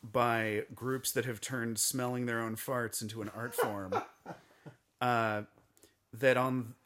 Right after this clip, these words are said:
Speaker 1: on the left, it feels like it's all Hillary apologists and get rid of Trump.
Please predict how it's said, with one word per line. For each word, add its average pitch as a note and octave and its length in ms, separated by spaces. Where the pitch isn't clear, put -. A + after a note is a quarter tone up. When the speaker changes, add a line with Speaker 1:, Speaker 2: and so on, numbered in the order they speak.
Speaker 1:
on C#3 200
the B2+ 100
left, C3+ 640
it C#3 140
feels C#3 560
like B2+ 200
it's B2 220
all B2 540
Hillary C#3+ 400
apologists A#2+ 800
and G#2+ 260
get A2+ 200
rid G#2+ 140
of G2+ 100
Trump. G2+ 500